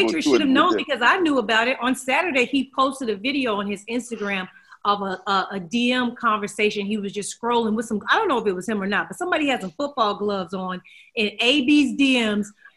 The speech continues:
Speaker 2: I'm in the media, so I get all this kind of stuff. And he was scrolling his D Ms,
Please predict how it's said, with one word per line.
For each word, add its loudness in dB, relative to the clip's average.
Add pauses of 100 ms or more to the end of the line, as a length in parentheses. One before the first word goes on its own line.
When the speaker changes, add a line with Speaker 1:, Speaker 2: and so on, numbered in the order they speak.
(160)
Speaker 2:
I'm 6
in -4
the -4
media, 2
so -6
I 4
get 0
all 0
this -8
kind -6
of -12
stuff. -8 (280)
And 0
he 2
was -2
scrolling 0
his 4
D 2
Ms, 0